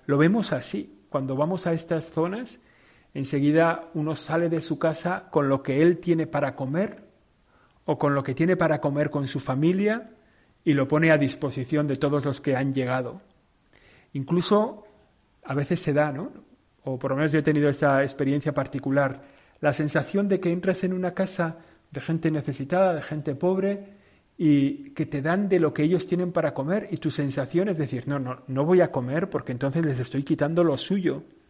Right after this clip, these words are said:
Y ellos se sienten heridos por eso, porque ellos dicen, "No, no, es que esto es de todos, esto también es para ti". Y claro, y sales de esa casa preguntándote, ¿no?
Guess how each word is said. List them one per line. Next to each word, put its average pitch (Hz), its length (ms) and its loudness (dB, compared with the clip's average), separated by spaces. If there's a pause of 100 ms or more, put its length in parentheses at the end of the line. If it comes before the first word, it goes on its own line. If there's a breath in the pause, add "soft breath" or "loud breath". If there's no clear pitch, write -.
(640 loud breath)
Y 156 120 6
ellos 233 220 6
se 175 120 2
sienten 214 540 0
heridos 151 580 2
por 139 180 -4
eso, 139 260 -4
porque 139 200 -4
ellos 147 180 0
dicen, 143 300 -2
"No, 175 80 -2
no, 190 200 -4
es - 160 -10
que 190 300 0
esto 180 300 4
es 196 120 -2
de 127 120 -4
todos, 156 540 -2 (220)
esto 156 260 0
también 170 280 4
es 160 120 0
para 117 280 -2
ti". 180 220 -4 (1000)
Y 131 80 -2
claro, 139 260 6
y 123 40 4
sales 147 260 6
de 170 60 4
esa - 180 6
casa 170 240 4
preguntándote, 127 720 0
¿no? 151 160 -6